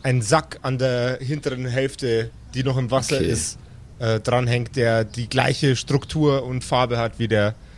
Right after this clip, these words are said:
Speaker 1: restliche Oktopus.
Speaker 2: Mhm, mhm.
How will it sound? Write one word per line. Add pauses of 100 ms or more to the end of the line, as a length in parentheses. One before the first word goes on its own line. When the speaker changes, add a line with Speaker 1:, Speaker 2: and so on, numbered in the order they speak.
(200)
Speaker 1:
restliche (380)
Oktopus. (960)
Speaker 2:
Mhm,
mhm.